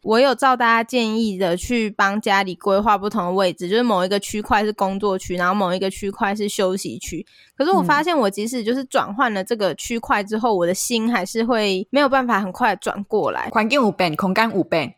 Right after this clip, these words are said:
Speaker 2: 不过心理没变。
Speaker 1: 真的，就是你在做自己的事的时候，你又会想说，“诶，等一下还有时间，要不要来用一下工作上的某件事？”这样。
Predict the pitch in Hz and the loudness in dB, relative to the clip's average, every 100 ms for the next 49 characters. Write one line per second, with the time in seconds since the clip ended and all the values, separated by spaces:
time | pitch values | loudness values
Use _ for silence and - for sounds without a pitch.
0 | - 185 233 220 - 185 190 233 165 151 | -4 2 4 2 0 0 2 2 4 0
1 | 147 123 180 254 269 269 226 311 330 370 | 0 -2 -2 -2 0 0 0 -2 0 -2
2 | - - - 240 277 330 359 349 294 220 | -2 -18 -6 0 0 2 0 2 2 0
3 | - 269 240 240 202 214 277 269 190 214 | 0 0 2 0 -2 0 0 0 0 -2
4 | 262 302 214 269 277 202 - 196 208 240 | -2 -2 -2 0 0 0 -2 -6 -2 0
5 | 254 226 226 190 208 226 202 226 208 202 | 2 2 4 2 2 -2 -2 0 0 0
6 | 208 214 220 214 220 180 170 110 - 214 | -4 -2 -2 0 -2 -4 -6 -8 -4 -4
7 | 180 - 202 170 170 | -4 -6 -8 -6 -6